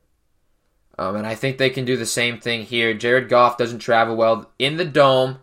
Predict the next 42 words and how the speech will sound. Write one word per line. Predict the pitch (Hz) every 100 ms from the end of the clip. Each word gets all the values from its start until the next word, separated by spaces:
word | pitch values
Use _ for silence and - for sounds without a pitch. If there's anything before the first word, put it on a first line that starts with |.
| _ _ _ _ _ _ _ _ -
You | 107
know, | 104
I | 117
mean, | 120
even | 127 131
though | 131
as | 120 110
well | 110 131 127
as |
he | 131
played | 131 131 113
last | 117 120 -
time, | 117
the | 110
dome's | 117 135 127
gonna | 127
be |
loud. | 127 107
I |
mean, | 107
all | 117 139
those, | 147 147 131
uh, | 123 117
delay | 110 113 135 139
of | 127
games | 123 131 135 135 139 - - _ _ _ _ -
and | 110
a | 104
couple | 127 131 131
of |
those | 120 107
false | - 135 123
starts | - 131 123 123
you | 117
see | - 127
all | 113 127 135
coming | - 135 135 113
down, | 113 117 113 110 - _ _ _ _ _ -
to | 147 139
that | 123 127 -
crowd | - 143 170 208 123
level | 101 - -